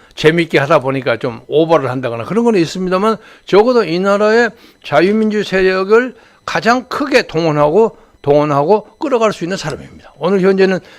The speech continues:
현-, 어, 현실적인 지도자로서는, 어, 부-, 부족함이 없는 사람입니다. 그래서 이 싸움은 어떻게 보자면, 어, 좌우의 세력들의 제일 차 전쟁이 벌어지는 것처럼 되어 있습니다.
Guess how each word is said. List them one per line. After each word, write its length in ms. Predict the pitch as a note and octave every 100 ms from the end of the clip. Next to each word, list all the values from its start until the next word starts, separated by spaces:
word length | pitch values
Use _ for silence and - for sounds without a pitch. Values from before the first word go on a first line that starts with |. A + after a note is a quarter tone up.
| _
현-, 320 | - C3 E3+ D3+
어, 220 | C#3+ C3
현실적인 560 | F3+ F3 D#3+ E3 D#3 C#3+
지도자로서는, 720 | D#3 C#3+ C#3 A#2+ A2 D3+ D#3 _ _ _ _ _ _
어, 320 | B2 A2 F#2+ G2+ _ _ _ _ _
부-, 140 | D#3+ - D#3+ - -
부족함이 400 | D#3 D#3+ C3 A#2
없는 260 | D3 F3+
사람입니다. 720 | C3 F#2 D#2 D2+ - - - - _ _
그래서 200 | E3+ F3
이 140 | F3
싸움은 380 | F3+ G#3 G#3 A3
어떻게 280 | F3 F3 F#3
보자면, 520 | F3 F3 G#3+ E3+ D#2+ - _ _ _ _ _ _ _ _ _ - - -
어, 520 | - A#2 G#2 F#2+ F#2 G#2
좌우의 840 | - B2 C#3+ G3+ B3+ C#4+ C#4+ C#4
세력들의 1040 | A#3+ G3 G3 F#3+ F3+ E3+ C#3+ - D#3 F3 F3 - _
제일 500 | - F#3+ F#3 D#3+ B3
차 220 | - A3+
전쟁이 480 | A3 A3 G#3 G#3 G3+
벌어지는 480 | D#3 E3+ E3+ D#3+ D#3
것처럼 380 | C#3+ - E3+ A#3
되어 120 | C3+
있습니다. 520 | F#2 - - - -